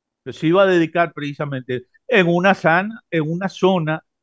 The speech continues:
altamente de, de, de gran densidad.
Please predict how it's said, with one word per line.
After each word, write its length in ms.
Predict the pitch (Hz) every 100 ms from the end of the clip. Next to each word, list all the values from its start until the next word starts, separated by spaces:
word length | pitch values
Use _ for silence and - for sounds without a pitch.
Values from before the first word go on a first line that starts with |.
| _
altamente 1040 | - 123 151 160 139 117 131 151 160 - 139
de, 480 | 123 110 123 110 95 113
de, 340 | 104 95 90
de 120 | 104
gran 280 | 98 107 143
densidad. 640 | 143 143 - 101 135 208